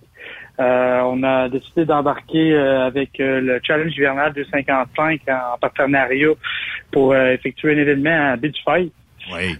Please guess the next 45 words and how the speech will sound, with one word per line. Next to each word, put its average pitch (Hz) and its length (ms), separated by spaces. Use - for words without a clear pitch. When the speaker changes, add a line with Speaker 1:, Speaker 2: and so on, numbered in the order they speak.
Speaker 1:
Euh, 117 640
sur 147 80
les, 135 300
les 127 180
sites 135 200
du, 127 260
de, 120 380
du 135 180
deux, 147 140
Challenge 135 320
deux 143 100
cinquante-cinq. 135 640
Fait 127 140
que, - 120
euh, 113 260
c'est, 117 200
c'est 123 100
très 151 260
enthousiaste. 143 460
On 123 320
espère 143 340
avoir 135 300
beaucoup 127 240
de 135 60
gens 156 260
et 135 60
beaucoup, 135 260
beaucoup 196 200
de 196 60
plaisir 196 600
avant 160 280
tout. 208 180
Speaker 2:
Oui. 104 240
J'ai-tu 196 300
bien 285 180
dit 175 80
ça 302 180
tantôt ? 240 480
Un 180 80
side-by-side, 240 880
ça 156 160
fait 233 160
partie - 500
des 202 140
quads, 156 340